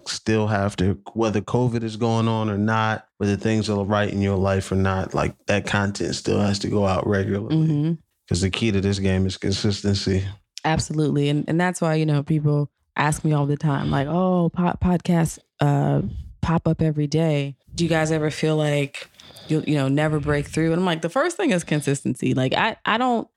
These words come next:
Speaker 2: first of all, when people that I know release a podcast or launch a podcast, I'm like, "Great, congratulations," right? That's awesome.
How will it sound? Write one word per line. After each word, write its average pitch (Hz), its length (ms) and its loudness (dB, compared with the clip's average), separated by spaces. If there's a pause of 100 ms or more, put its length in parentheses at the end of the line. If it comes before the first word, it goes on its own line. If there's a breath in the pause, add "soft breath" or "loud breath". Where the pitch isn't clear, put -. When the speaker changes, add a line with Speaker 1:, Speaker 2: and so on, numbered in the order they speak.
(120)
Speaker 2:
first 277 180 0
of 233 60 2
all, 202 120 4
when 175 100 -2
people 196 260 0
that 160 100 2
I 151 140 2
know 185 340 0 (180)
release 170 300 2
a 160 40 -2
podcast 180 640 2
or 151 40 0
launch 151 280 2
a 160 40 -8
podcast, 160 440 0
I'm 240 80 0
like, 139 200 0
"Great, 190 440 0
congratulations," 185 1000 0
right? - 180 0
That's 156 200 -2
awesome. 156 420 0